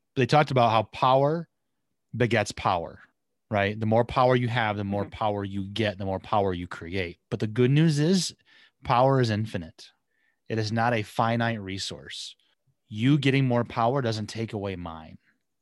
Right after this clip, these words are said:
Speaker 1: in the universe.
Speaker 2: Mm-hmm.
Speaker 1: Like, like, it does happen, obviously. If somebody holds power over you,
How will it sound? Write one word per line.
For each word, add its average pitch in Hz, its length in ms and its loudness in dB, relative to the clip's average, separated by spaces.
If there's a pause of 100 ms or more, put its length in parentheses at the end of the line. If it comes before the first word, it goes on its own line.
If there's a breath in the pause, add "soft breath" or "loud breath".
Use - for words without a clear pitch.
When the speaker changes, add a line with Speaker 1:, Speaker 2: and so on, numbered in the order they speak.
(600)
Speaker 1:
in 139 80 0
the 143 80 6
universe. 123 440 4
Speaker 2:
Mm-hmm. 143 80 -2
Speaker 1:
Like, 135 160 -2 (100)
like, 143 160 -4
it 127 80 0
does 139 180 2
happen, 127 320 0
obviously. 104 320 -2
If 98 60 -12
somebody 123 180 -2
holds 143 360 0
power 120 280 0
over 127 300 -2
you, 95 300 -8